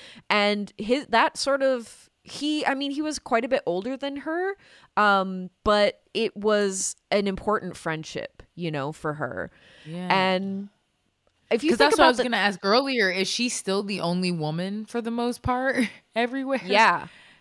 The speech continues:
Speaker 2: that
Speaker 1: I don't
Speaker 2: she's
Speaker 1: think we see
Speaker 2: working?
Speaker 1: another
Speaker 2: Yeah.
Speaker 1: woman for, like, a hundred, wait, Mary Cassatt? Like, I'm <laughs> trying to think.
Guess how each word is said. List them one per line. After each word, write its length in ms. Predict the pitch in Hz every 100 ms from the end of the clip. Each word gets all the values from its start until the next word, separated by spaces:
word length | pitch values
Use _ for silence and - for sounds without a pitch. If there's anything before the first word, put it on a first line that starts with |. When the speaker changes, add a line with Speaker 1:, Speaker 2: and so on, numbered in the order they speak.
| _
Speaker 2:
that 100 | 208
Speaker 1:
I 60 | 233
don't 120 | 247
Speaker 2:
she's 160 | 226 190
Speaker 1:
think 60 |
we 120 | 190
see 140 | 185 262
Speaker 2:
working? 40 | 269
Speaker 1:
another 220 | 262 240
Speaker 2:
Yeah. 140 | 202
Speaker 1:
woman 220 | 160 262 240
for, 140 | 220
like, 340 | 196 185 180 - -
a 80 | 170
hundred, 420 | 175 214 233 226 -
wait, 380 | 226 196 -
Mary 300 | 185 180 214
Cassatt? 480 | 208 277 - 185 294 - _ _ -
Like, 220 | 254 -
I'm 240 | 233 277 302
<laughs> 120 | 277
trying 240 | - 285 370
to 40 |
think. 580 | - - - 220 -